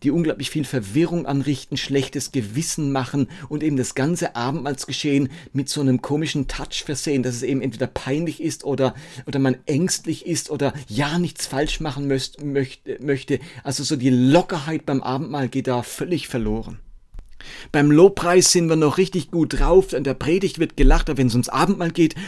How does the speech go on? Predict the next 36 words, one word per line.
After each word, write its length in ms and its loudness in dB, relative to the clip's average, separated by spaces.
dann 160 4
werden 200 6
alle 200 0
ganz 260 2
ernst. 260 0
Da 60 -2
darf 200 -4
man 100 2
keine 280 -4
falsche 360 -6
Bewegung 440 2
machen, 240 -4
keinen 300 -4
falschen 340 -2
Schritt 220 -2
und 100 -4
keinen 280 -4
falschen 380 -6
Schluck. 280 -4
Ich 140 -6
finde 180 2
es 60 -4
irgendwie 240 -2
tragisch. 580 -10
Okay, 300 6
und 100 4
meine 220 6
dritte 460 4
Kritik 600 -6
ist, 360 0
dass 640 0
sich 500 0
das 320 2
Element, 800 2
das 300 0
am 160 0